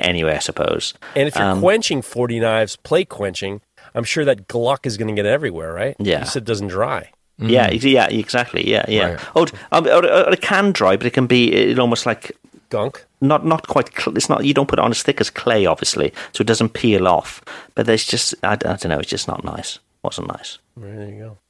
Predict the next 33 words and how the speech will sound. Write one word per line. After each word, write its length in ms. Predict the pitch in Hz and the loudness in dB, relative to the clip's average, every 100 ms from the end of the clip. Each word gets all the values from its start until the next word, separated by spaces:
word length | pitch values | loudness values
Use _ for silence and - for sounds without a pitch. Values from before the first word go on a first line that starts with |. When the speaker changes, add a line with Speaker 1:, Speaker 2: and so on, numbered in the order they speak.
| _ _ | _ _
Speaker 3:
I 80 | 104 | -6
just 220 | 107 123 | -4 -4
Speaker 2:
Wow. 60 | 98 | -2
Speaker 3:
pulled 200 | 135 120 | -2 0
up 220 | 117 - | -2 -2
on 160 | 101 92 | -4 -2
M 160 | 113 120 | -2 -2
S 140 | 123 - | -2 -6
C. 640 | - 139 101 90 90 90 - _ _ _ _ _ | -6 -4 -4 -4 -6 -8 -12 _ _ _ _ _
They 100 | 98 | -8
sell 560 | 98 - 101 101 98 92 | -6 -4 -2 -2 -2 -6
the 140 | 95 | -10
three 300 | - 117 123 | -8 -4 -4
twenty-one, 600 | - 120 110 104 107 95 | -2 -2 -2 -2 -2 -4
which 140 | 92 - | -6 -8
I 60 | |
think 220 | 98 147 151 | -6 -6 -6
is 140 | 101 | -6
the 80 | 101 | -4
one, 460 | 98 95 90 87 - | -2 -2 -4 -8 -12
I 60 | 98 | -12
think, 240 | - 95 101 | -10 -10 -6
rated 300 | 95 95 - | -6 -6 -8
for 220 | - 90 | -8 -8
higher 360 | - 95 92 | -6 -6 -6
temperatures. 720 | 90 92 - 92 - 82 82 - _ - - - - _ _ _ | -8 -12 -12 -14 -12 -12 -14 -18 _ -20 -20 -20 -20 _ _ _
Um, 520 | 90 87 87 85 87 82 | -2 0 0 -2 -4 -6
they 80 | 92 | -4
got 160 | 95 | -2
a 20 | |
twenty 300 | - - 113 | -2 -2 -2
inch 180 | 117 - | -2 -4
wide, 560 | 101 98 92 95 98 | -4 -2 -2 -2 -4